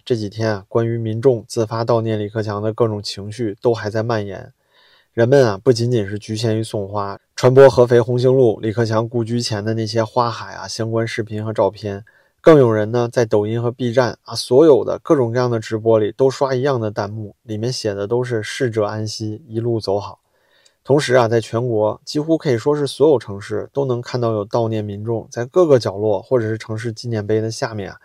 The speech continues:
摆放鲜花来纪念李克强。相关的照片视频呢，如果您去推特里搜一搜，能看到非常非常多。就连上海最近的万圣节狂欢里啊，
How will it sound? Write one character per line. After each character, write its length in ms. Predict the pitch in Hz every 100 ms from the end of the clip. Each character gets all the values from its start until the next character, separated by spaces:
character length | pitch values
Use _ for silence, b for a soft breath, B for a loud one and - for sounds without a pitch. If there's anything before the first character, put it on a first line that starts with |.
| _ _
摆 120 | 110
放 160 | 104 117
鲜 240 | 117 120
花 160 | 117 120
来 140 | 110
纪 180 | 107 127
念 200 | 113 104
李 80 | 98
克 120 | 104
强。 300 | 98 95 98 _ _ _
相 180 | - 147
关 160 | 151 147
的 80 |
照 140 | 131 127
片 180 | 131 135
视 140 | 131
频 220 | 110 104
呢， 160 | 117 120 -
如 100 | 110
果 100 | 104
您 160 | 110
去 140 | 113 113
推 220 | - 117
特 160 | 110
里 80 | 107
搜 280 | 95 117 113
一 60 | 107
搜， 260 | 95 95 104
能 100 | 104
看 240 | - 110
到 100 | 104
非 240 | 104 131
常 200 | 110 98
非 100 | 104
常 180 | 95 95
多。 280 | 92 104 117 _ _ _ _ -
就 120 | 147
连 140 | 139
上 200 | 139 139
海 140 | 113 95
最 160 | 120
近 160 | 123 127
的 100 | 117
万 180 | 131 117
圣 180 | 123 110
节 140 | 113
狂 200 | - 113
欢 240 | 120 123
里 140 | 113 104
啊， 160 | -